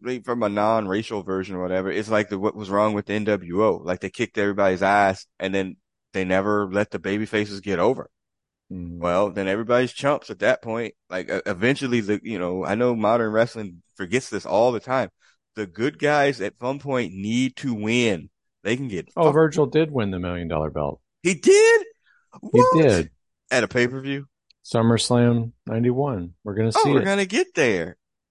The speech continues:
Speaker 1: And he beats him clean? Well, I
Speaker 2: Uh,
Speaker 1: apologize for my rant.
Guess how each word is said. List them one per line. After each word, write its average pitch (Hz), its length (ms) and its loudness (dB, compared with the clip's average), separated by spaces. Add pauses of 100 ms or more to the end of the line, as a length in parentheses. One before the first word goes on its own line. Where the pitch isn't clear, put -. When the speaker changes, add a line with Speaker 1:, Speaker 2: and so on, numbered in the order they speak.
(1000)
Speaker 1:
And 151 120 -8
he 156 40 -4
beats 160 280 -6
him 160 140 -6
clean? 285 460 0 (1800)
Well, 92 280 -2
I 90 240 4
Speaker 2:
Uh, 110 100 -2
Speaker 1:
apologize 113 580 0
for 92 160 -4
my 87 220 0
rant. 85 560 -2